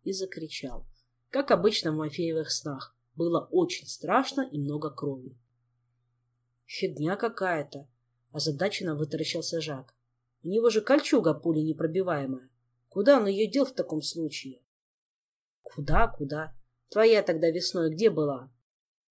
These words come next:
«Терезе отдал. Но он-то свою кому дать может? Она же не налезет ни на кого».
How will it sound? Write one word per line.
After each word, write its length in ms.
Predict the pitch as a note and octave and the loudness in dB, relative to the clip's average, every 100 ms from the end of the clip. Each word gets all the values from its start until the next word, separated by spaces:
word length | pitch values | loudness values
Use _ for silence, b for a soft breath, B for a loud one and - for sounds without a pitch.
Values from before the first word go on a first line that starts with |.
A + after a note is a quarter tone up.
| _ _ - | _ _ -2
«Терезе 560 | E3+ D#3+ F3+ F3+ F3+ | 0 2 2 2 0
отдал. 520 | F#3 D#3+ F3 E3+ E3 _ _ _ _ - | 0 -2 -4 -4 -6 _ _ _ _ -4
Но 180 | E3 A3+ | 4 6
он-то 260 | B3+ G3+ | 6 4
свою 380 | - G3+ F#3+ D#3+ | 2 2 0 0
кому 320 | - G#3+ A3+ | 0 2 2
дать 300 | F3 E3+ - | 0 -2 -2
может? 340 | D#3 C#3 B2+ - _ _ _ | -6 -6 -10 -18 _ _ _
Она 320 | - A3+ B3+ G#3+ | -4 2 2 2
же 100 | A#3 | 2
не 120 | B3 | 2
налезет 500 | C4 C4 D#3+ D3+ - | 2 2 0 -4 -4
ни 80 | D3+ | -8
на 100 | D3 | -6
кого». 420 | E3 D#3 C3 | -8 -8 -10